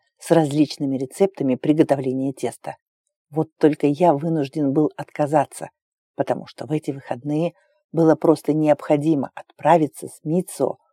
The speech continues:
по магазинам. Потому что, во-первых, я обещал это и не собирался отступать от своих слов. А во-вторых, моему комми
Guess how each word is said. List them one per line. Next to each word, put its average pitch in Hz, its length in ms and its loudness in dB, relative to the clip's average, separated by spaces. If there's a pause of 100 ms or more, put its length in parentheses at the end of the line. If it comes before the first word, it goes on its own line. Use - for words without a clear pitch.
(220)
по 147 100 4
магазинам. 135 680 -4 (500)
Потому 170 260 2
что, 147 200 -6
во-первых, 147 560 4 (320)
я 175 160 0
обещал 156 480 0
это - 180 -16 (520)
и 165 100 2
не 165 120 4
собирался 139 680 0
отступать - 600 -6
от 147 100 -14
своих 156 220 -4
слов. - 380 2 (520)
А 143 80 -8
во-вторых, 135 560 -4 (420)
моему 156 560 -2
комми 156 420 4